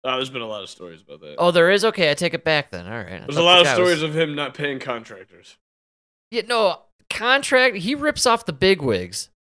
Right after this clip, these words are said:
Speaker 2: I'm t-, the lower people. Is he, uh, does he rip off the lower
Speaker 1: Yeah.
Speaker 2: folk?
Speaker 1: Oh, yeah.
Speaker 2: Oh,
Speaker 1: Well,
Speaker 2: really?
Speaker 1: how do you get, that's how you get to the top.
Speaker 2: Well, then fuck Trump, man. Fuck this guy. He's out
Speaker 1: That's how
Speaker 2: anyways.
Speaker 1: you get to the top.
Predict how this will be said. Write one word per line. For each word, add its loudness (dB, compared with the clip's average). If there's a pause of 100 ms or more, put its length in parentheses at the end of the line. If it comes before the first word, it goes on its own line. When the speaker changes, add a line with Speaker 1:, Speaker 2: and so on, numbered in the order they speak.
Speaker 2:
I'm 2
t-, -8
the -6
lower 6
people. -2
Is -4
he, 0
uh, 2
does -6
he -14
rip -4
off -2
the 0
lower 2
Speaker 1:
Yeah. -2
Speaker 2:
folk? -8
Speaker 1:
Oh, -4
yeah. -14 (380)
Speaker 2:
Oh, 2
Speaker 1:
Well, 0
Speaker 2:
really? 4
Speaker 1:
how 0
do -12
you -12
get, -12
that's -6
how -2
you -4
get -10
to -16
the -18
top. -12
Speaker 2:
Well, -4
then -2
fuck 2
Trump, -4
man. -4
Fuck -4
this -2
guy. 0
He's -8
out 2
Speaker 1:
That's -4
how -4 (100)
Speaker 2:
anyways. -10
Speaker 1:
you -18
get -10
to -8
the -6
top. -6